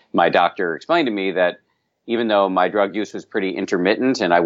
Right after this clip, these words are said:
I never got high when I was working or when I was on the air or anything like that, it, it overall, it, it sort of raised the level of adrenaline in my brain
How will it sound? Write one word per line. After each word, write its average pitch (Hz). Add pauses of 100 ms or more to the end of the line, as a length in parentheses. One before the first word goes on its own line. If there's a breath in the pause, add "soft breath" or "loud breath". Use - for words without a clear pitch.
I 92
never 92
got 87
high 90
when 85
I 78
was 76
working 98
or 85
when 80
I 80
was 80
on 82
the 80
air 120
or 98
anything 90
like 82
that, 85
it, 110 (100)
it 101
overall, 101
it, 87
it 87
sort 90
of 78
raised 92
the 104
level 85
of 80
adrenaline 87
in 101
my 101
brain 98